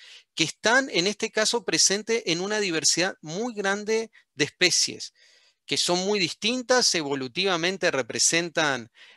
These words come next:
eh, etapas de la evolución muy diferentes, con capacidades muy diferentes, pero tienen algo en común, viven en sociedades, ¿tá? En definitiva, lo que nos muestra esta contribución es que existen reglas simples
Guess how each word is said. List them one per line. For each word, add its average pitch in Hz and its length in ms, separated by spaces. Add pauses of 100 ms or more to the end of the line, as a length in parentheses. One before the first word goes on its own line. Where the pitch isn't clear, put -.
(120)
eh, 117 680
etapas 185 640
de 151 100
la 135 80
evolución 131 540
muy 165 260
diferentes, 220 880 (200)
con 160 200
capacidades 147 840
muy 175 180
diferentes, 208 560
pero 165 160
tienen 190 320
algo 185 220
en 170 80
común, 123 420
viven 175 600
en 139 100
sociedades, 98 920 (180)
¿tá? 139 280 (2250)
En 151 100
definitiva, 165 800
lo 120 160
que 135 100
nos 123 220
muestra 151 640
esta 151 240
contribución 170 760
es 185 140
que 190 100
existen 220 480
reglas 208 380
simples 208 840